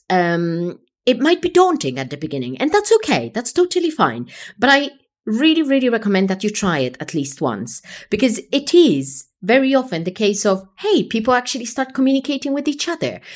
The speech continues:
They learn from each other. The pressure is taken off of you as the teacher, as the provider, as the, um, the most important person in that room. You just become the facilitator, and it's actually quite beautiful. So if that sounds appealing, if you would want to learn how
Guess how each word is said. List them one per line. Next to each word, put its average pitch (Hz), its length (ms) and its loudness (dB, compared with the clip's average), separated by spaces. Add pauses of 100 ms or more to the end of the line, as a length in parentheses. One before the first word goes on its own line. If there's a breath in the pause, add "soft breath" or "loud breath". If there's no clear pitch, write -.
(160 loud breath)
They 226 220 4
learn 262 420 2
from 294 240 0
each 302 180 -4
other. 233 280 -2 (180 loud breath)
The 196 120 4
pressure 196 840 -2 (180)
is - 180 0
taken 269 560 -2
off 262 240 0
of 226 140 -4
you 220 380 -2 (100)
as 214 160 -2
the 214 80 -2
teacher, 214 360 0
as 143 120 -6
the - 80 -4
provider, 214 840 2 (280 loud breath)
as 208 260 2
the, 190 260 4 (260 loud breath)
um, 185 640 0 (240)
the 180 140 6
most 240 280 6
important 196 440 -2
person 165 340 -4
in 165 120 -2
that 156 200 -6
room. 151 240 0 (200 loud breath)
You 262 120 4
just 349 200 4
become 175 260 -4
the 156 80 -6
facilitator, 180 840 -2
and 285 120 0
it's 392 160 2
actually 427 260 -2
quite 135 240 -6
beautiful. 151 500 -8 (400 loud breath)
So 269 200 6
if 320 220 2
that 359 180 4
sounds 392 260 0
appealing, 170 640 0
if 214 140 0
you 247 100 0
would 214 120 -2
want 220 260 2
to 226 80 0
learn 185 360 2
how 202 440 0